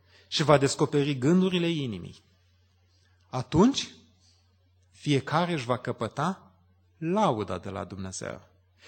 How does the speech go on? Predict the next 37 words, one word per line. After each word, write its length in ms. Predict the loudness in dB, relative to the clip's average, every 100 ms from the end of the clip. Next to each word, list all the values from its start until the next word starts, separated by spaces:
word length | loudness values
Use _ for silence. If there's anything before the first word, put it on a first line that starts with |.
| -10 0
Dacă 220 | 2 4
remarcați, 560 | 4 2 2 0 0 0
când 140 | 0
se 100 | 2
vorbește 380 | -2 0 0 0
în 100 | 0
toate 240 | 0 -2
versetele 420 | -2 -2 -4 0
despre 240 | 0 0 -4
judecate, 520 | -4 -4 -2 -4 -4
se 160 | -6 -8
spune 300 | -4 -4 -2
că 120 | -2
omul 200 | 0 2
va 80 | 0
fi 140 | -2
răsplătit 480 | -4 -2 -2 -2 -2
după 380 | 0 2 0 -2 -20 _ _ _ -16 -14 -2
binele 680 | 2 4 2 0 0 -2 -6 _ _ _ _
sau 400 | -4 0 2 2
răul 260 | 2 0
care 240 | -2 -6 -4
l-a 100 | -6
făcut 340 | -6 -8 -8
în 120 | -8
trup. 240 | -8 -12 -14 -20 -6
Totdeauna 280 | 0 4 4
este 220 | 4 2
pus 220 | 4 0
binele 420 | 2 2 2 2
înainte. 580 | 0 -2 -4 -8 -12 -16 _ -20 -16 -6
Și 280 | -6 -6
ce 120 | -4 0
mă 140 | 4
uit, 420 | 2 0 -14 -18 _ _
Apostolul 520 | 0 4 4 2 -4
Pavel 440 | -2 -2 -4 -10